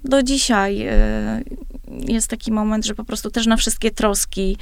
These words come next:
na, na problemy dnia dzisiejszego, to jest to niesamowita odskocznia taka dla mnie.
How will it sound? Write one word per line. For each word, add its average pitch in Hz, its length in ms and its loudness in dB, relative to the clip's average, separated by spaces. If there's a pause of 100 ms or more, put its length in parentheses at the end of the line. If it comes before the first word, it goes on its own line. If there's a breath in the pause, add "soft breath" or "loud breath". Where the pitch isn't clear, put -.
(500 loud breath)
na, 208 220 4
na 208 140 0
problemy 208 440 2
dnia 214 180 0
dzisiejszego, 214 680 -2
to - 180 -8
jest 214 260 -4
to 208 120 -4
niesamowita 202 840 -2
odskocznia 202 840 -6
taka 208 320 -6
dla 208 220 -2
mnie. 220 320 -2